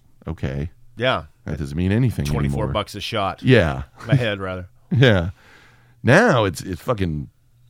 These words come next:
Speaker 1: peanuts. This is a failure.
Speaker 2: Yeah.
Speaker 1: Except it was made on a nine million dollar budget, which
Speaker 2: Uh, that's still a hit these days.
Speaker 1: Oh, God, yeah, yeah. But no, nine million dollar movies don't get made.
Speaker 2: No, they
Speaker 1: Although
Speaker 2: don't.
Speaker 1: the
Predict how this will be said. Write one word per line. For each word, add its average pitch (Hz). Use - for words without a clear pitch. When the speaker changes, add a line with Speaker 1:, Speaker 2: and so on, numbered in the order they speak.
Speaker 1:
peanuts. 98
This 113
is 98
a 101
failure. 92
Speaker 2:
Yeah. 147
Speaker 1:
Except 180
it 170
was 143
made 147
on 147
a 113
nine 113
million 107
dollar 80
budget, 78
which -
Speaker 2:
Uh, -
that's 113
still 98
a 85
hit 85
these 82
days. 80
Speaker 1:
Oh, 117
God, 82
yeah, 62
yeah. 57
But 101
no, 101
nine 92
million 90
dollar 80
movies 80
don't 80
get 78
made. 95
Speaker 2:
No, 120
they 104
Speaker 1:
Although 139
Speaker 2:
don't. 85
Speaker 1:
the 113